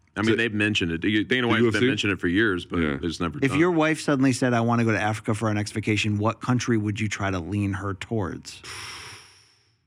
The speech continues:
Speaker 2: Probably Morocco.
Speaker 1: Chad?
Speaker 2: Probably Morocco.
Speaker 3: Most amount of white people?
Speaker 2: Uh, I don't know if they
Speaker 1: Morocco,
Speaker 2: identify as
Speaker 1: Morocco would be
Speaker 2: white.
Speaker 1: cool.
Speaker 2: That seems a little. It,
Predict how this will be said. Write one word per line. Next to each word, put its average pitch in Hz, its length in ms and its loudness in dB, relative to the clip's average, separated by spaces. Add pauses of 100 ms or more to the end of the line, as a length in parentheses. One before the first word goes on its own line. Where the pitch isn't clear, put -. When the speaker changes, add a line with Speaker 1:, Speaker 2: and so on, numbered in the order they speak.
(120)
Speaker 2:
Probably 87 340 0
Morocco. 110 540 2
Speaker 1:
Chad? 101 380 2 (720)
Speaker 2:
Probably 90 180 0
Morocco. 107 500 0 (360)
Speaker 3:
Most 113 260 2
amount 110 220 2
of 95 40 -2
white 104 200 0
people? 117 320 -4 (840)
Speaker 2:
Uh, 87 340 2
I - 80 -2
don't 151 120 2
know 208 60 2
if 226 60 -2
they 175 100 4
Speaker 1:
Morocco, 147 100 4
Speaker 2:
identify 143 280 2
as 107 120 0
Speaker 1:
Morocco - 140 4
would - 40 2
be 104 60 6
Speaker 2:
white. - 80 -6
Speaker 1:
cool. 90 180 2
Speaker 2:
That 120 140 0
seems 147 180 4
a 127 40 4
little. 123 280 6
It, 117 180 2